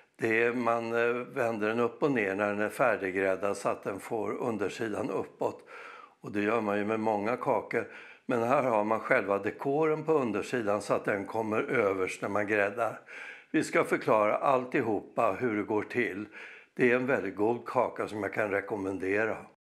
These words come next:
Här ser vi ingredienserna. Det är ungefär samma som till en sockerkaka,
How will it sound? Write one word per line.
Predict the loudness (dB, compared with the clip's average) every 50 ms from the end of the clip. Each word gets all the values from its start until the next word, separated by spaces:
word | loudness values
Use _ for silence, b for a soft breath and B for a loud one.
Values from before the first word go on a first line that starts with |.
| _ _ _ _ _ _
Här | -2 0 0 0
ser | 0 2 4 4 4 4
vi | 4 2 2 2 2 0 -2 -6 -16 -10 -4
ingredienserna. | -2 -2 0 2 0 0 2 2 2 2 2 0 -2 -2 -2 0 0 2 0 0 -2 B B B B B B B B B _
Det | 0 0 2
är | 2
ungefär | 2 0 0 -2 -4 0 2 4 4 4 2
samma | 0 0 0 2 2 2 0 0 0 0
som | -2 -2 -2 -2 -2
till | -4 -2 -2
en | -2 -2
sockerkaka, | 2 2 2 2 0 -2 -8 -8 -4 -2 0 0 -2 -2 0 0 2 2 0